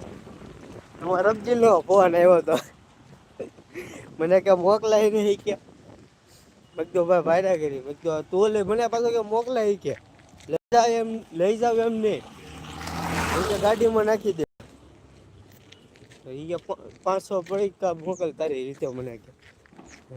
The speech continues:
મેં કીધું, "ભાઈ, પાંચસો પડીકા, એક પડીકું દોઢસો નું થાય. પાંચસો પડીકાના પૈસા આપણે દેવાના. આનાથી મોકલવાના પૈસા ઓલો પહેલા માંગે, તરત ઈ આપણે દેવાના."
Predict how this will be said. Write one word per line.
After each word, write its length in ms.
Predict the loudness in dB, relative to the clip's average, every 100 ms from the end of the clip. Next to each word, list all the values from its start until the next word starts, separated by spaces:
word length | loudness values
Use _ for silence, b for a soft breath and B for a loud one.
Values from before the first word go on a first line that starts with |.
| -14
મેં 180 | -12 -8
કીધું, 240 | -6 -2
"ભાઈ, 160 | -2 -2
પાંચસો 420 | 0 -2 0 0
પડીકા, 300 | 0 -2 2
એક 120 | 2 0
પડીકું 300 | -2 -2 0
દોઢસો 320 | 2 0 2 2
નું 160 | 2
થાય. 200 | 0 -6 -8 _ -20 _ _ _ _ _ _ _ -20 _ _ -20 -20 _ _ _ -20 -20 _ _ -2
પાંચસો 360 | -2 2 2
પડીકાના 520 | 2 0 2 2 2
પૈસા 400 | 0 -4 -2 0
આપણે 240 | 0 -2 -8
દેવાના. 440 | 0 2 2 0
આનાથી 520 | -2 -2 0 -2 -2
મોકલવાના 560 | -2 -2 0 0 2 2
પૈસા 300 | -2 -2 -2
ઓલો 200 | 0 -2
પહેલા 320 | -2 0 0
માંગે, 260 | 0 -2 -4
તરત 280 | -6 -6 -4
ઈ 180 | -2
આપણે 300 | 0 0 -2
દેવાના." 440 | -2 0 0 -2